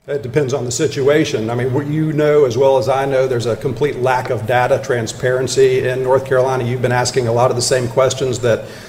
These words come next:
that I've been asking along the way. There's a lot of data points that are just, that have just been missing.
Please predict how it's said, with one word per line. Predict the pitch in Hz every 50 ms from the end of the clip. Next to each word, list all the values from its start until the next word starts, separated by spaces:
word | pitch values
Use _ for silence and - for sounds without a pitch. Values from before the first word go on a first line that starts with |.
| - - -
that | - 123
I've | 123 143 151 123
been | 131 135 131
asking | 127 123 127 120 - 135 131 120
along | 120 123 131 135 131 123 120
the | 117
way. | 117 123 131 131 123 120
There's | 123 117 104 -
a | 123
lot | 120 131 143 131
of | 107 101 -
data | 139 127 139 139
points | 120 - - 127 123 120 117 -
that | - 131 120
are | 117 101
just, | 92 143 170 - - - - - - - - -
that | 143 139
have | 110 110
just | 113 170 - -
been | - 127 113 107 104 110
missing. | 123 156 127 - - - -